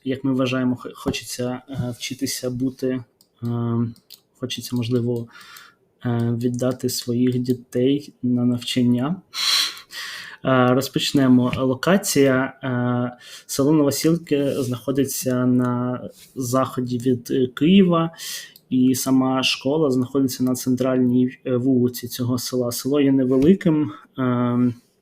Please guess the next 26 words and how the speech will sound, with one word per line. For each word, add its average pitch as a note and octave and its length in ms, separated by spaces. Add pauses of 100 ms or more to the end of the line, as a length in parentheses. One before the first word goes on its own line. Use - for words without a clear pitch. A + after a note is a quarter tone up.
(340)
ось, A#2+ 440 (540)
і C3+ 180
школа C3+ 580 (140)
є A#2+ 200
одним B2+ 460
з B2 500
основних, B2 640 (220)
е, A#2+ 320
од-, C#3 320
однією C3 320
з B2 240
основних B2+ 440
будівель, B2 460 (160)
е, A#2+ 260
в A#2+ 100
цьому A#2+ 260
селі. A#2+ 400 (800)
А, B2+ 240
розглянемо D3 1120
територію C#3 460
школи. D#3 440
Вона B2+ 320
складається B2+ 640
з - 60
трьох C3+ 260
будівель. C#3 520